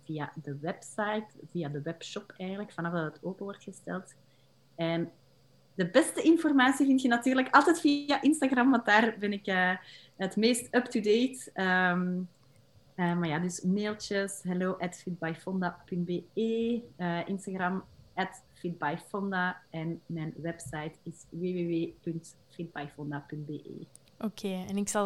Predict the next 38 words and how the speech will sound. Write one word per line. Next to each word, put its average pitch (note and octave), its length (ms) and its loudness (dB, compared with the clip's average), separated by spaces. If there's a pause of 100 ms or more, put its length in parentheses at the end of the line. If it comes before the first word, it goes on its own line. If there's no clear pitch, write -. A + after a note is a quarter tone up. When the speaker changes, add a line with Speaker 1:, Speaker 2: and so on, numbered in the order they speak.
Speaker 2:
dan F#3 40 -2
ook G3 160 -2
alles G3+ 240 0
nog A3 120 0
eens G3+ 160 -2
in F#3+ 140 -2
de, F3+ 280 0 (460)
in F#3+ 200 -4
de E3+ 420 -2
beschrijving F#3+ 460 -4
van F#3+ 100 0
de F#3 60 0
aflevering A#3 440 -2
zetten, A3+ 180 -2
zodat F#3+ 160 0
mensen F#3+ 300 -2
je F3+ 60 -4
heel F#3 240 0
makkelijk F#3+ 440 -6
en F3+ 140 -6
snel F#3 240 -6
kunnen F3 240 -6
vinden. A3+ 440 -2 (400)
Maar, G3 580 0
ehm, F#3 580 -6 (120)
ja, G3+ 460 2
dankjewel G3+ 500 0
Celine B3 380 -2
voor A#3 80 -2
de G#3 120 -2
tijd G3 260 -2
hiervoor A#3 240 -4
te A3+ 120 -8
nemen. G#3+ 260 -2
Dankjewel F#3+ 380 -4
om G3+ 100 -4
al F#3 180 -2
je F#3+ 300 0